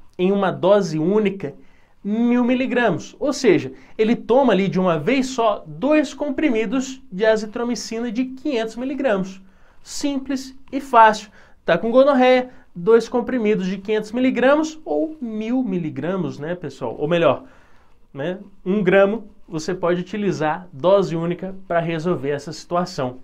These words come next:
Isso uma D S T. Outros problemas mais recorrentes, como a gente vai destacar aqui,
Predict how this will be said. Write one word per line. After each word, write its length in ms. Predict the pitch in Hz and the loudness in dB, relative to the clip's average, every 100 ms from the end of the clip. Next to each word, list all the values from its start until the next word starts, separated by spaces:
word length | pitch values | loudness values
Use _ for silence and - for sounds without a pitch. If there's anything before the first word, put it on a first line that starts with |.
| - | -14
Isso 220 | 160 151 | -12 -10
uma 140 | 165 156 | -6 -2
D 80 | 170 | 2
S 280 | 185 185 | 2 0
T. 340 | 196 170 127 - - - - - | 0 0 0 -4 -20 -20 -20 -2
Outros 260 | 349 359 - | 2 2 2
problemas 580 | 320 214 240 254 214 | 4 4 4 0 -2
mais 300 | 175 202 208 | -4 -4 -2
recorrentes, 1080 | 175 202 202 - 131 147 208 226 - - - - - - - | -2 -4 -6 -8 -6 -2 -2 -4 -8 -18 -20 -20 -20 -20 -12
como 180 | 147 | -8
a 20 | 151 | -6
gente 220 | 143 - | -8 -6
vai 100 | 135 | -4
destacar 480 | 135 135 127 123 117 | -4 -8 -10 -8 -8
aqui, 360 | - 208 202 | -6 -6 -6